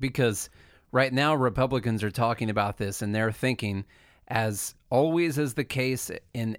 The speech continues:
every situation, "Well, my guy's in power right now, so my guy's gonna make the re-, the responsible decisions, and we're gonna make sure that we're keeping dangerous people away."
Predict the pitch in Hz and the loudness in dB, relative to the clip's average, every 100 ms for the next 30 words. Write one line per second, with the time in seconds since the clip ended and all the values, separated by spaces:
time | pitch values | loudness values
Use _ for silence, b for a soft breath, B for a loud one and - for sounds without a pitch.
0 | - 151 147 135 113 110 - 101 98 - | -2 -2 0 -4 -2 -4 -2 -2 -2 -2
1 | 113 127 180 143 127 131 160 156 120 104 | -2 0 0 0 0 0 0 0 0 0
2 | 98 98 107 92 113 101 98 104 98 107 | 0 -4 -6 -4 -2 0 0 0 0 0
3 | 104 120 147 147 b b b b - 127 | 0 2 0 -4 b b b b 0 2
4 | 120 139 160 139 139 135 123 139 123 120 | 4 2 2 2 2 2 0 0 0 0
5 | 123 - 120 120 - 110 117 120 117 - | 0 -2 -2 -4 -6 -4 -2 0 -2 0
6 | 127 120 117 117 120 110 - 110 98 95 | 2 2 0 -2 -2 -2 -2 0 -2 -4
7 | 95 104 98 110 135 131 120 117 - 123 | -4 -4 -2 -2 0 0 0 -2 -2 -2
8 | 113 101 104 123 110 101 104 107 104 101 | -2 -2 -4 -4 -4 -2 -2 0 -2 -4
9 | - 104 101 95 92 87 | -6 -8 -4 -4 -4 -8